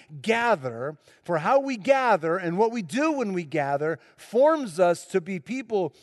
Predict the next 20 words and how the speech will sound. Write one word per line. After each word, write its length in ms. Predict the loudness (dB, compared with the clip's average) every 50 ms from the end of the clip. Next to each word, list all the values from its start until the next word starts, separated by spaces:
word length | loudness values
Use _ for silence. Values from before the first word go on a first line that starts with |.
| _ _
who 140 | -4 -4 -2
love 240 | 2 2 2 2 2
the 100 | 0 0
Lord 220 | 2 2 2 4
our 140 | 4 2 2
God 260 | 2 2 2 4 2
with 80 | 2 0
our 140 | -2 -2 0
whole 240 | 0 0 0 2 2
heart, 240 | 2 0 0 0
mind, 260 | -2 -4 -4 -4 -4 -6
soul, 160 | -6 -6 -6
and 100 | -6 -8
strength, 280 | -8 -8 -8 -8 -8
and 100 | -8 -4
love 140 | -2 -2 -2
our 100 | -2 -6
neighbor 460 | -4 -2 -2 -2 -2 -2 -6 -6 -8 _ _ _ _
as 240 | -4 -4 -4 -2 -2
ourself. 680 | -6 -8 -10 -10 -10 -10 -10 -10 -10 -14 _ _ _